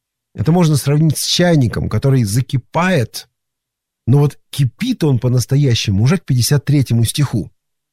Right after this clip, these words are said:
Иисус же сказал им: «Истинно, истинно говорю вам, если не будете есть плоти Сына Человеческого», это мы уже слышали несколько раз, вроде бы даже привыкли,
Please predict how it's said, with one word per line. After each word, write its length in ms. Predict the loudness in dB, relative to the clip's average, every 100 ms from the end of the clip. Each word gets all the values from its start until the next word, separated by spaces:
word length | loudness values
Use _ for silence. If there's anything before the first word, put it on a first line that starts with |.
| _ _ _ _ -4
Иисус 400 | -4 -2 0 0
же 220 | 0 -2
сказал 540 | -2 -2 0 2 2
им: 360 | 0 -4 -4 -4 _ _ _ _ _ _ _ _ 0
«Истинно, 420 | 2 2 0 0
истинно 540 | 0 -2 -2 0 0
говорю 360 | 2 2 2 2
вам, 300 | 0 -2 -4 _ _ _ _ _
если 400 | 0 2 2 2
не 140 | 2 2
будете 420 | 2 2 0 0
есть 380 | 2 0 -2 -4
плоти 480 | 0 2 0 0 -2
Сына 400 | 0 0 0 0
Человеческого», 720 | 0 0 0 -2 -4 -2 -4 _ _ _ _ _ _ _ _
это 240 | -10 -8
мы 120 | -6 -6
уже 100 | -6
слышали 420 | -2 0 0 0
несколько 380 | -2 -6 -8 -2
раз, 320 | -2 -2 -6
вроде 280 | -4 -2 -2
бы 80 |
даже 220 | -6 -8 -8
привыкли, 480 | -4 -2 -2 -2